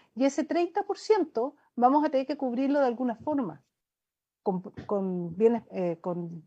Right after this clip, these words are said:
fondos propios de la comunidad. Por lo tanto,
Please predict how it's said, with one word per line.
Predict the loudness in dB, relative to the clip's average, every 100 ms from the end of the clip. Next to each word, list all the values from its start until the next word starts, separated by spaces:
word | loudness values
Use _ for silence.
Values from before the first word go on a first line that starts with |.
| _ _ -2
fondos | 0 0 0
propios | 2 2 4
de | 0
la | 0
comunidad. | -2 0 2 2 0 _ _ _ 4
Por | 6
lo | 6 8
tanto, | 6 6 -2 -8